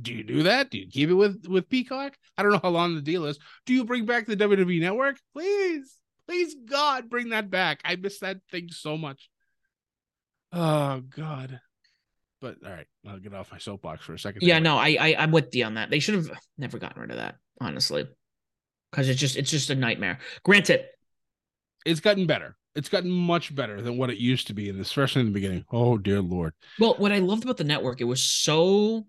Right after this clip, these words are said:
Speaker 2: segmented where
Speaker 1: Yes.
Speaker 2: I could find anything by year. I could find it by pay-per-view. I could find it by, is it W W E or non-W W E?
Speaker 1: Right.
Speaker 2: You know, it was so broken. It was so easy. And now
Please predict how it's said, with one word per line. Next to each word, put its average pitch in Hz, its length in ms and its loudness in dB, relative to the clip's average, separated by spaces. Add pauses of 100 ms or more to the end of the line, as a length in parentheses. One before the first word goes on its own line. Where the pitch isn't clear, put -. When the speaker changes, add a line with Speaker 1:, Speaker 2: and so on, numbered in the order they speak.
Speaker 2:
segmented 170 1000 -4 (440)
where 135 140 4
Speaker 1:
Yes. 123 120 0
Speaker 2:
I 170 140 4
could 180 200 2
find 113 580 -2 (100)
anything 127 500 -2
by - 200 -4
year. 214 480 4 (440)
I 165 140 4
could 131 180 -4
find 101 280 -10
it - 120 -20
by - 240 -14
pay-per-view. 254 760 6 (120)
I 143 100 -2
could 131 180 -2
find 117 300 -4
it 117 140 -4
by, 113 160 0
is 127 180 2
it 120 180 -2
W 143 300 6
W 170 300 6
E 208 180 6
or 202 100 6
non-W 180 680 2
W 90 360 -2
E? 65 220 -8 (180)
Speaker 1:
Right. 104 220 -2 (380)
Speaker 2:
You 135 80 -4
know, 123 340 -2 (200)
it - 60 -10
was 170 140 0
so 220 240 6
broken. 202 500 2
It 185 60 2
was 196 120 4
so 226 200 6
easy. 214 260 6
And 160 80 6
now 180 280 2